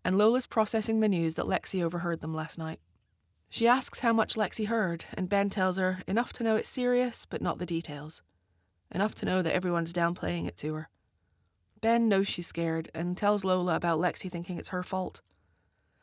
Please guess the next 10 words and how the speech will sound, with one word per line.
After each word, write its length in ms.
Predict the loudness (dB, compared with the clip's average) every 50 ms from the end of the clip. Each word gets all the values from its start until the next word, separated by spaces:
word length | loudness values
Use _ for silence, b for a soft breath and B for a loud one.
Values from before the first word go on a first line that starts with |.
| b b b b b b b
As 140 | b 0 4
Lola 340 | 4 6 6 6 6 4 2
expresses 540 | 0 -2 -4 -2 -2 0 0 0 -2 -2
regret 420 | -4 -2 0 0 0 0 0 -4 -6
at 60 | -6
not 180 | -4 -4 -4 -4
telling 280 | -4 -4 -2 -2 -2
Lexi 340 | -2 -2 -2 -2 -4 -4 -2
right 240 | 0 -2 -2 -2 -2
away, 320 | -2 -2 -2 -4 -4 -8